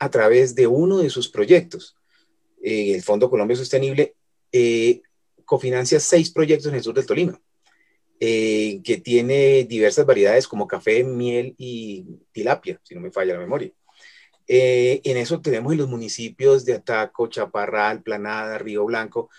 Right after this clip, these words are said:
unas inversiones algo más de cuatro mil quinientos millones de pesos en Colom-, a través de Colombia Sostenible y siete mil seiscientos millones de contrapartidas. Eh, hoy estamos beneficiando alrededor de seiscientas ochenta familias rurales entre campesinas, indígenas,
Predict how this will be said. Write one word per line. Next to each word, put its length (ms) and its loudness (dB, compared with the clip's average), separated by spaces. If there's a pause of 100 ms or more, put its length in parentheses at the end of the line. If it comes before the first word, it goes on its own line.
(220)
unas 200 -4
inversiones 460 -4
algo 240 -2
más 380 -4 (320)
de 640 2
cuatro 280 0
mil 160 -8
quinientos 580 -4
millones 360 -6
de 100 -2
pesos 500 -2 (420)
en 300 -4
Colom-, 380 -2 (160)
a 120 -6
través 220 -2
de 100 -4
Colombia 260 -2
Sostenible 580 -4 (340)
y 120 -8
siete 320 -2
mil 160 -8
seiscientos 500 -4
millones 200 -8
de 80 -2
contrapartidas. 800 -6 (640)
Eh, 440 0
hoy 160 4
estamos 260 -2
beneficiando 480 -6
alrededor 260 2
de 120 -2
seiscientas 840 -4
ochenta 320 -8
familias 320 -4
rurales 300 -2
entre 160 -8
campesinas, 720 -12
indígenas, 680 -12